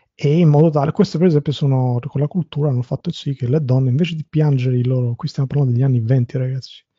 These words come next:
dopo la guerra, la prima guerra mondiale,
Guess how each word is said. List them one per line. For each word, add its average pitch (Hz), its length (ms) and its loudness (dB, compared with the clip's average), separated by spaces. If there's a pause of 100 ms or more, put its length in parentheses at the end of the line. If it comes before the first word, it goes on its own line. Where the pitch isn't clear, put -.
(300)
dopo 160 220 0
la 151 100 2
guerra, 123 460 -2 (220)
la 135 120 -6
prima 151 240 0
guerra 131 200 0
mondiale, 147 380 -4